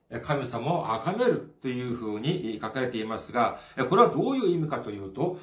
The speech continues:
その時まで神様について全く考えなかった人たち、全く知らなかった人たちでさえも神様を崇めるようになるということなのであります。いや、それもそうでしょう。神様がそれこそ草木一つもない、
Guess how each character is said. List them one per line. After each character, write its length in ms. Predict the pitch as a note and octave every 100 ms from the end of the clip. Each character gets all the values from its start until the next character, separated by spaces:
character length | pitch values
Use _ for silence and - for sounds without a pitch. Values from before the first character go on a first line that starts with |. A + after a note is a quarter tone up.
| -
そ 160 | -
の 80 | C4+
時 180 | D4+ D4
ま 160 | C4 D3+
で 220 | A#2+ - - -
神 280 | G#3 G3
様 240 | F3 D#3+ D3+
に 120 | C3+
つ 140 | -
い 100 | B2+
て 320 | A#2+ D3 F#3+ A#2+
全 480 | B2+ C3+ - B3+
く 140 | C4 C#4+
考 140 | G#3+ A3+ C#4 C#4+
え 80 | A#3+
な 160 | F3+
か 140 | D3 C3+
っ 100 | -
た 100 | B2+
人 160 | B2+
た 120 | A2+
ち、 260 | - - - _ _
全 480 | A#2+ C#3 D3+ - B3+
く 80 | D4+
知 140 | D4
ら 200 | G3+ C#4
な 80 | C#4
か 120 | C4
っ 60 | A3+
た 100 | G#3 G#3 -
人 200 | - A3+
た 180 | G#3 -
ち 80 |
で 140 | E3+ D#3+
さ 280 | - D4+ C4+
え 40 |
も 280 | C#3 G#2 - - - -
神 240 | D#3+ D#3
様 240 | - A#2+ A2
を 240 | C#3+ -
崇 280 | A#2 C3 A#3+
め 100 | C#4
る 140 | C#4+
よ 220 | A#3+ G3 F3
う 40 |
に 100 | D3+
な 140 | C3
る 80 | A2+ - -
と 80 | F3+
い 240 | A#2+ D3
う 80 | F3+
こ 80 | G3
と 100 | G#3+
な 120 | F#3
の 100 | D3
で 80 | D#3+
あ 80 |
り 100 | -
ま 140 | - -
す。 100 | - _ _ _ _ - -
い 40 | F#3+
や、 40 |
そ 160 | - F#3+
れ 60 |
も 160 | C4+ C#4
そ 220 | C4+ C#4
う 20 |
で 100 | G3+
し 140 | D3+ C#3
ょ 240 | - -
う。 220 | _ _
神 160 | C4 C4+
様 300 | A#3 G#3+ D#3+
が 240 | A#2 - -
そ 160 | - F#3
れ 80 | A3
こ 140 | G#3
そ 320 | - F#3 - -
草 280 | - C4+
木 140 | C4 F#3+
一 160 | A3+
つ 100 | A3
も 180 | G#3+ G#3
な 160 | G#3 A3
い、 200 | -